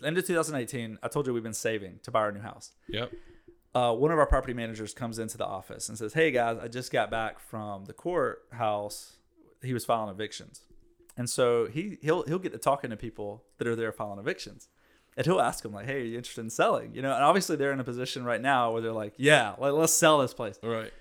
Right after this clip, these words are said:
Speaker 1: So he had run into someone, and they had three of these condos, and they said, "Yeah, man, we wanna sell 'em." They had bought 'em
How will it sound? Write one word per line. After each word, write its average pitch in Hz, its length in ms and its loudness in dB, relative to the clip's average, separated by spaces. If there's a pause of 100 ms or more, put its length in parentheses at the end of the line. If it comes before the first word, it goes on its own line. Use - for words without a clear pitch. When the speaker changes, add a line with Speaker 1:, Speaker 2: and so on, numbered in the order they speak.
(380)
Speaker 1:
So 143 320 8
he 120 120 -2
had 143 100 0
run 151 220 0
into 147 160 -4
someone, 117 720 -4
and 110 340 -4
they 113 100 0
had 117 280 -2
three 113 420 -6
of 107 100 -2
these 107 180 -6
condos, 101 560 -4
and 104 100 -14
they 107 40 -12
said, - 180 -16
"Yeah, 123 140 0
man, 113 180 -8
we 151 80 -6
wanna 131 140 -6
sell 104 260 -8
'em." - 100 -16
They 131 120 2
had 147 100 4
bought 135 220 2
'em 120 220 -8